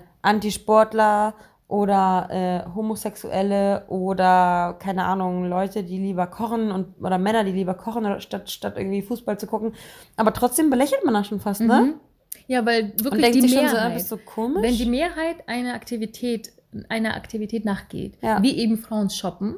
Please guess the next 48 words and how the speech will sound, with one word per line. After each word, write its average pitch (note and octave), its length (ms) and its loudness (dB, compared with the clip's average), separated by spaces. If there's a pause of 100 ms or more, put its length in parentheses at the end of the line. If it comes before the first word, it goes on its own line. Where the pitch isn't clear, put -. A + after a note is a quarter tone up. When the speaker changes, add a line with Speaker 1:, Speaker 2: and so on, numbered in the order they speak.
Speaker 1:
Ja. A3+ 180 0 (160)
Speaker 2:
und G#3+ 160 4
Männer A3+ 220 2
Fußball - 340 -2
gucken, - 280 -14
Speaker 1:
Und G#3+ 60 0
ich - 160 -6
hasse A#3+ 280 -4
ja G#3+ 80 2
Speaker 2:
dann A3 100 4
Speaker 1:
shoppen. G#3+ 180 2
Speaker 2:
geht G#3 60 0
man A3+ 160 2
davon A#3 240 -2
aus, F#3+ 220 -8
ja, G3+ 80 0
ich G3 160 -6
auch, G3 220 -2
aber F#3 160 -2
Speaker 1:
Ja. A3+ 180 6
Speaker 2:
das G#3+ 160 0
ist, - 80 -10
wir G#3 140 -2
sind G3 160 0
nicht G3 120 -6
das - 140 -10
gute G3 180 -6
Beispiel F3+ 440 -8
Speaker 1:
Absolut G#3+ 440 0
nicht. G3 160 0
Speaker 2:
an F#3+ 160 0
Frau, F3+ 360 -6 (120)
Speaker 1:
Aber A3 140 2
Speaker 2:
Frau - 0 -
Speaker 1:
dann A#3+ 160 6
können C#4 180 2
Speaker 2:
sein. B3 260 4
Speaker 1:
wir, - 40 -6
ich A3 100 -10
glaube, B3 260 -2
wir A#3+ 120 -2
würden A#3 260 -2
unseren A3+ 240 -2
Männern, A3 420 -2
ähm, G#3 580 -4 (720)
halt A3 200 -2
eben G#3+ 320 0
auch, G3 300 -4